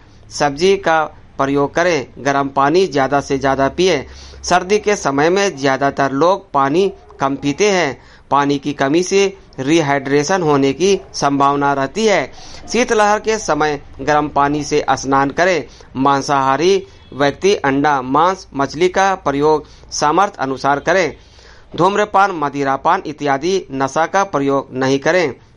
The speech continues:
ठंड एवं कोहरे के समय में वाहन चालक सावधानी बरतें।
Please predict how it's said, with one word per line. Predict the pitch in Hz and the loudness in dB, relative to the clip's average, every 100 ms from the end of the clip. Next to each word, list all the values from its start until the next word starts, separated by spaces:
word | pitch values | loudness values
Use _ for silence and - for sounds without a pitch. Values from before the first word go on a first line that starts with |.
| - | -4
ठंड | 170 202 | -2 0
एवं | 156 143 143 | 0 0 -2
कोहरे | - 139 139 139 | -2 -2 0 0
के | 139 | -2
समय | 135 147 165 196 | -2 0 0 2
में | 208 190 | 0 0
वाहन | 143 135 131 131 | 0 0 0 0
चालक | 143 156 196 190 | 0 2 0 -2
सावधानी | 147 143 139 135 139 | -2 0 0 0 0
बरतें। | 135 143 - 190 | 0 -2 0 -2